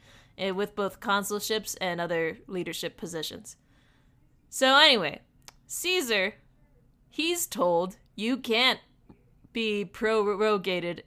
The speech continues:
into consul anymore. You have to come back to Rome and run again, and briefly not be consul."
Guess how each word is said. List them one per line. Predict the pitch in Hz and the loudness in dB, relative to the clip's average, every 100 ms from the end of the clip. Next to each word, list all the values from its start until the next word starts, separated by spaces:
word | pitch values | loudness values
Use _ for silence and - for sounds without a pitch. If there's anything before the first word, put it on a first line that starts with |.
| - | -10
into | 196 185 | -6 -6
consul | 185 233 208 196 - 202 | -6 2 2 2 -2 0
anymore. | 196 190 190 190 202 | 0 0 0 0 -2
You | 202 254 | 2 4
have | 247 | 4
to | 226 | 2
come | - 208 208 | -2 -2 2
back | 196 196 196 | 4 4 2
to | 208 | -8
Rome | 175 190 180 180 180 - - _ | -2 0 0 -2 -6 -14 -20 _
and | - 190 190 | -6 -4 0
run | 196 190 | 0 0
again, | 180 208 165 - _ _ _ _ | 2 2 2 -2 _ _ _ _
and | 202 180 170 - _ | -2 -2 -4 -12 _
briefly | - 233 214 214 208 | 0 2 2 0 0
not | 190 190 190 180 | 4 4 4 0
be | 190 | -4
consul." | - 190 160 175 - - | -2 -2 -2 -4 -14 -16